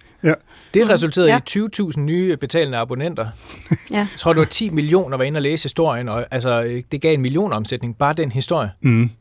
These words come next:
Speaker 3: Mhm.
Speaker 1: Øh, det er jo tankevækkende. Altså, og de her tal, vi, som du nævn-, nævnte før, ikke? Det er jo fra ugen efter, at Biden, han blev sværget ind som præsident.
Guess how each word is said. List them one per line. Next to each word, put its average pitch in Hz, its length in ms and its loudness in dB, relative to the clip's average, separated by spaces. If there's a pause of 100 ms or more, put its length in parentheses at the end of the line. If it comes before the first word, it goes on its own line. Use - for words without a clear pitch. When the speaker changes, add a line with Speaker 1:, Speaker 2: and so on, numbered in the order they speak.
(160)
Speaker 3:
Mhm. 220 160 0
Speaker 1:
Øh, 170 100 2
det 104 120 -2
er 120 40 6
jo 113 60 4
tankevækkende. 127 580 2
Altså, 135 240 0
og 135 220 -4
de 131 80 4
her 156 140 6
tal, 139 360 0
vi, 127 380 -2
som 117 180 -4
du 147 140 0
nævn-, 135 260 2
nævnte 127 260 0
før, 127 260 0
ikke? 143 160 -6 (440)
Det 143 60 6
er 143 40 8
jo 160 60 8
fra 156 220 0 (160)
ugen 185 340 2 (120)
efter, 160 380 0 (600)
at 139 140 -4
Biden, 123 320 2
han 131 140 -2
blev 143 100 -2
sværget 131 260 0
ind 156 120 -8
som 139 140 -4
præsident. 123 460 -6